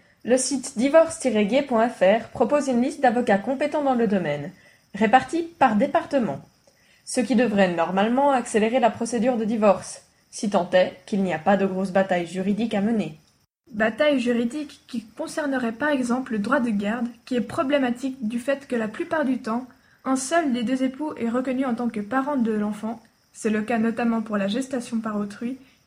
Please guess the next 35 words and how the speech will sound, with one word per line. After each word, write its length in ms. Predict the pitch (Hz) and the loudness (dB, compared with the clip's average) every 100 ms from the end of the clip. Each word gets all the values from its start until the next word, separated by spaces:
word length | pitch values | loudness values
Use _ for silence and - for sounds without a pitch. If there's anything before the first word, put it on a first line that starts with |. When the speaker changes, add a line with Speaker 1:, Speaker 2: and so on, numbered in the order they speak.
| _ | _
Speaker 2:
qui 100 | 226 | -4
peut 260 | 214 214 - | -2 -4 -2
d'ailleurs 420 | 214 262 277 262 | 0 2 2 0
être 240 | 226 - - | -4 -8 -8
considérée 500 | 285 277 247 247 254 | -6 -4 -2 -2 -2
comme 200 | 202 202 | -2 -4
fraude 300 | - 277 208 | -4 -6 -4
en 60 | |
France. 500 | 202 202 202 202 - _ _ _ _ - | -6 -8 -8 -10 -18 _ _ _ _ -8
Ces 160 | 262 | -2
parents-là 540 | - 370 339 240 208 - - | 4 4 4 0 0 -4 -4
peuvent, 220 | 302 294 | -4 -2
dans 180 | 214 320 | -2 -2
le 140 | 311 | -2
cas 180 | 302 294 | 0 0
où 80 | 247 | 0
ils 240 | 233 226 | -2 -2
ont 80 | 220 | -2
adopté 500 | 240 254 - 269 269 | -2 -2 -4 -6 -4
l'enfant 320 | 226 233 202 247 | -4 -4 -4 -2
de 80 | |
leur 220 | 208 190 - | -2 -4 -6
conjoint, 440 | 285 254 226 269 - _ _ _ - | -4 -2 -2 -4 -10 _ _ _ -10
demander 460 | 240 330 330 320 | -6 -6 -6 -4
un 140 | 339 247 | -2 0
droit 180 | 240 302 | 2 0
de 80 | |
visite, 540 | 247 226 214 233 262 - _ | 0 0 -2 -4 -8 -16 _
mais 160 | 220 226 | -2 2
non 180 | 247 370 | 2 0
pas 220 | 370 247 | -2 0
d'autorité 480 | 262 277 285 262 240 | 0 0 -2 -2 -4
parentale 560 | 262 269 247 247 262 | -4 -2 -4 -4 -6
sur 200 | 262 285 | -6 -6
l'enfant. 380 | 262 220 - 190 | -4 -6 -10 -20